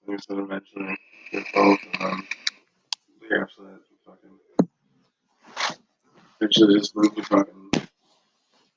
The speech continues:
'cause, I mean, it, it eventually all comes out for P C, and then it just,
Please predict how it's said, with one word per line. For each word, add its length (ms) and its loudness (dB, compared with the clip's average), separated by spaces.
'cause, 1000 -10
I 60 -14
mean, 160 -12
it, 280 4
it 180 -20
eventually 300 -4
all 140 4
comes 240 -16
out 200 -20
for 60 -20
P 100 -16
C, 180 -14
and 180 -14
then 180 -20
it 100 -20
just, 200 -20